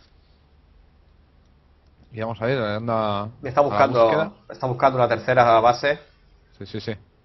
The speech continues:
Speaker 2: Y
Speaker 1: Va a entrar
Speaker 2: tira-
Speaker 1: por detrás, eh, va a entrar por
Speaker 2: Sí,
Speaker 1: detrás
Speaker 2: está haciendo ahí
Speaker 1: directamente.
Speaker 2: un pequeño surround, pero está muy bien cerrado Gran Paquete con esas barracas y esas fábricas.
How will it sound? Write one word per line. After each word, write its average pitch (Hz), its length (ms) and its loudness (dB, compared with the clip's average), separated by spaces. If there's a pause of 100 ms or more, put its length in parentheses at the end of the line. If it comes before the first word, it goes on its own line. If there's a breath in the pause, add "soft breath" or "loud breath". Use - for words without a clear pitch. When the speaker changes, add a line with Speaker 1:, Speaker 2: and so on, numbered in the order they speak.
(1500)
Speaker 2:
Y 131 160 -6
Speaker 1:
Va 117 40 0
a - 20 0
entrar 123 160 -2
Speaker 2:
tira- 117 40 2
Speaker 1:
por 131 100 0
detrás, 117 340 -4
eh, 131 80 -8
va 143 60 -10
a - 20 -8
entrar 135 180 -8
por 113 100 -8
Speaker 2:
Sí, 110 60 -4
Speaker 1:
detrás 123 220 -4
Speaker 2:
está 113 200 -4
haciendo 139 160 -4
ahí 135 80 -2
Speaker 1:
directamente. 135 260 -2
Speaker 2:
un 127 60 -8
pequeño 123 180 -6
surround, 147 260 8
pero 131 80 -6
está 139 160 -4
muy 135 180 -4
bien 127 120 -4
cerrado 123 280 0
Gran 120 140 -2
Paquete 120 300 -4
con 117 120 -2
esas 113 160 -10
barracas 113 400 -4
y 117 40 -18
esas - 140 -20
fábricas. 123 480 -2